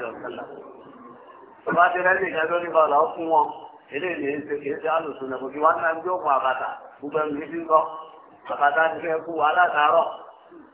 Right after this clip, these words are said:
Ẹ kú faradà, fẹ́ faradà yà láyé. Ní wọ́n ti fi sínú èyí tó fẹ́ wá mú mi àti fẹ̀mí omi gbádùn yìí. Omi wọn mi yẹn náà ni wọ́n sọ pé kí àbí ewu kẹ́kẹ́ bí òjò òkú kẹ́yìn mọ́ láyé. Alùsùn náà ni ó wù.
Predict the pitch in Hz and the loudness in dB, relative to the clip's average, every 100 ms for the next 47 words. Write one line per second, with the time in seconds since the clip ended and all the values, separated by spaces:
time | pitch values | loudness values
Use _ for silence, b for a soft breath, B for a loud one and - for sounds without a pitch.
0 | _ - - 196 - - - 160 165 151 | _ -20 -8 -6 -2 0 2 4 4 4
1 | 147 160 165 165 165 160 151 156 165 180 | 4 2 4 4 4 4 2 4 6 4
2 | 202 214 - - - - - - 160 196 | 2 -2 -4 -14 -18 -20 -20 -18 2 4
3 | 196 190 180 165 - 226 196 202 214 220 | 4 2 -2 -10 -4 0 0 2 0 0
4 | 190 196 196 196 185 180 175 180 175 160 | 0 4 6 6 2 2 2 2 0 0
5 | 185 185 170 180 180 160 - - - - | -2 -4 0 0 0 -4 -8 -14 -20 -20
6 | - - - - _ _ _ _ - 175 | -20 -20 -20 -20 _ _ _ _ -6 -2
7 | 180 190 190 180 196 208 180 180 175 190 | 2 2 2 2 4 4 4 2 0 -2
8 | - 220 185 190 185 180 170 185 175 180 | -2 -2 0 0 0 -2 0 0 2 -2
9 | 185 165 156 151 - 165 147 143 156 165 | -2 -4 -4 -8 -4 -2 0 0 4 6
10 | 160 - - 180 202 170 175 170 185 208 | 4 0 2 2 2 -2 -2 0 2 0